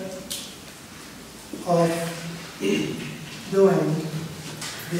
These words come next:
integral C f dot dr using the parameterization R of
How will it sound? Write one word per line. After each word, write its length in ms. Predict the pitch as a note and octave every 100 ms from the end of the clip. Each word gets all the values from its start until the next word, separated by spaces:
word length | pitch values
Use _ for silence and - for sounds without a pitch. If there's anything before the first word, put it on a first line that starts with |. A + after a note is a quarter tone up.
| F3
integral 520 | E3+ - A#3 G#3+ F#3
C 560 | - - G#3 G#3 G#3 G#3 - - - - - - - -
f 500 | - G3 G3 G3+ -
dot 140 | F3 F3+ G#3
dr 580 | G#3 G#3 D3+ A2+ - - - - - - - - - - - - - - - - - - - - -
using 580 | E3 G#3 G#3+ - F#3 F3+ F#3 F#3 - - - - - - F3+
the 80 | E3
parameterization 1200 | F3 G3 G#3+ G#3+ G#3 F#3 F3+ E3+ E3 D#3 - C#3+
R 140 | F3
of 80 | G3+